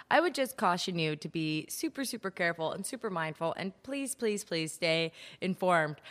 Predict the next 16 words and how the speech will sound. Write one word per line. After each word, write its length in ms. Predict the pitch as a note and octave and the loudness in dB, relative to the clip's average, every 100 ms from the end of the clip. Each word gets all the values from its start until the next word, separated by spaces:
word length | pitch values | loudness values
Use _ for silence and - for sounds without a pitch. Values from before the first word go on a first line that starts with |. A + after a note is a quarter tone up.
| - - | -20 -10
because 720 | - A3+ G#3+ B3+ C4 A#3+ G#3 - | -2 -2 4 8 8 8 6 4
I 180 | G3 C#4 | 4 4
looked 240 | D#4+ - C#4 | 2 0 4
at, 260 | A3+ F#3 - - | 6 4 0 2
uh, 240 | G3+ G3+ F#3 | 6 8 6
New 100 | G#3 | 2
York 260 | A3+ A3 G#3+ | 2 0 0
City 260 | - G3 G3 | -2 2 4
last 280 | E3 D#3 | 4 4
night, 320 | E3+ D3+ D3+ - - _ _ _ - | 0 2 0 -2 -14 _ _ _ -2
and 360 | F#3 F#3 F3 E3+ - _ _ _ _ _ | 4 6 4 0 -12 _ _ _ _ _
literally, 760 | G#3+ A3+ B3 C#4+ C4+ G#3+ F#3 E3+ - | 2 6 6 6 4 4 2 2 4
I'm 100 | C#4+ | 4
gonna, 180 | E4+ C4 | 2 0
I'm 80 | - | -2
gonna, 260 | D#4 D#4 | 0 0